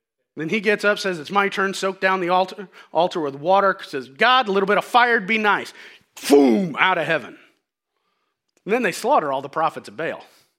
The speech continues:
I mean, that's how you know you got a good revival going.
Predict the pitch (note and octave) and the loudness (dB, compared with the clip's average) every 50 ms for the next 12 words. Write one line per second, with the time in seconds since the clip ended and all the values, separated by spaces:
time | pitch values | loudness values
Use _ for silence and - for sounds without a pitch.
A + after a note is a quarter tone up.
0 | _ _ _ _ _ _ _ _ _ _ _ _ D#3 E3 D#3+ D3+ C#3 C3+ A#3 C#4+ | _ _ _ _ _ _ _ _ _ _ _ _ -6 -4 -4 -6 -2 0 0 0
1 | D4+ D4 - A#3+ G#3+ A3 G#3+ G3 F#3 F#3+ F#3 D#3 C3 B2 B2+ A#2+ C#3 C3 C3 G#2+ | 0 0 0 0 0 0 0 -2 0 0 0 -2 -2 -6 -10 -10 -10 -12 -12 -14
2 | A2+ B2+ - A2+ G#2 G#2+ G2+ F#2+ F2 F2 D#2+ D#2 - F#2 D2+ C#2+ - | -16 -16 -16 -16 -16 -14 -14 -14 -14 -16 -18 -20 -20 -20 -20 -20 -20